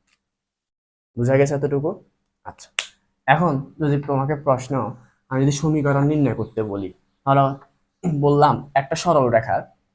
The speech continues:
ঢাল এম, একটা সরল রেখার ঢাল, ঢাল এম equal to হচ্ছে ফাইভ, আর ওয়াই অক্ষের ছেদক, ওয়াই অক্ষের ছেদক,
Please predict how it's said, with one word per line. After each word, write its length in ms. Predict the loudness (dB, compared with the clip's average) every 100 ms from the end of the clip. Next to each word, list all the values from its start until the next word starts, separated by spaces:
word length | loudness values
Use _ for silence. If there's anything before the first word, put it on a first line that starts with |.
| _ _ _ -4
ঢাল 320 | 2 6 6 4
এম, 80 | -2 -10 _ _ -20 -20 _ _ -10
একটা 220 | -8 -8 -4
সরল 220 | -2 -2 -2
রেখার 240 | -4 -6 -4
ঢাল, 200 | -2 -4 -6 -20 _ _ _ _ _ _ _ -14
ঢাল 300 | -2 2 2 0 -12 _ _ _
এম 160 | -4 -2 -2
equal 260 | -2 -4 -6 -6
to 60 | -8
হচ্ছে 260 | -8 -8 -10 -10 _ _ -6
ফাইভ, 180 | -6 -6 _ _ _ _ _ _ _ _ _
আর 260 | -2 0 -2 -8 _ _ -6
ওয়াই 180 | 0 2 2
অক্ষের 280 | 0 -4 -4 -4
ছেদক, 280 | -6 -6 -12 _ _ _ _ _ _ _ _ _ _ _ _ _ _ -8
ওয়াই 280 | -4 -2 -2 -4
অক্ষের 380 | -6 -6 -4 -4 -8 _ _ _ _ _ _ _ _ _ _
ছেদক, 300 | -2 -2